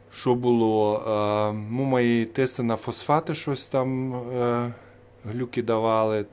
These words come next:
то показували, що нема фосфатів, я дозував, дозував, коротше, щось так коральчики трішки...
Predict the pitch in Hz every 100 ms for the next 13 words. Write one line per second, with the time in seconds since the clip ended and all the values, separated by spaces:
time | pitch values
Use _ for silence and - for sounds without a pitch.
0 | - - 104 101 98 98 95 - - -
1 | - - - - - - - - 113 110
2 | 104 101 101 95 - 104 101 98 98 98
3 | 95 101 104 127 139 - 120 - 127 120
4 | - - - 95 92 95 92 95 107 107
5 | - 98 95 98 117 - - 92 92 -
6 | 90 - 95 - 95 - 98 95 98 -
7 | 98 95 - 95 95 - 98